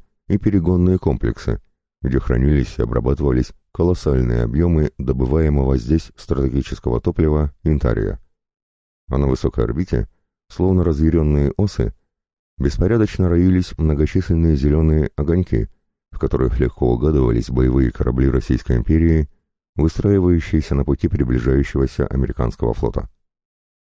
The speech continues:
Что ж, я действительно предвидел нечто подобное. В конце концов, это же русские, кивнул Горацио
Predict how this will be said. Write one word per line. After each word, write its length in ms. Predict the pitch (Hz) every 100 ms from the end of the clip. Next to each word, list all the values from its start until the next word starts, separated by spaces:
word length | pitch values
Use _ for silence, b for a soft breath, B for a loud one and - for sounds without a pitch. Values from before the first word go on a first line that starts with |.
| _ -
Что 240 | - 62
ж, 140 | - - _ _ -
я 240 | 64 67 90
действительно 600 | 98 110 101 110 110 101
предвидел 500 | 92 71 76 87 82
нечто 340 | 73 - 80
подобное. 600 | 82 82 62 57 53 - _ _ _ _ _ -
В 80 |
конце 260 | 92 90 92
концов, 480 | 92 90 107 110 -
это 200 | 76 73
же 160 | 69 76
русские, 540 | 92 - - 50 53 - _ _ _ _ _ _ -
кивнул 300 | 62 65 57
Горацио 680 | 62 78 - 85 76 71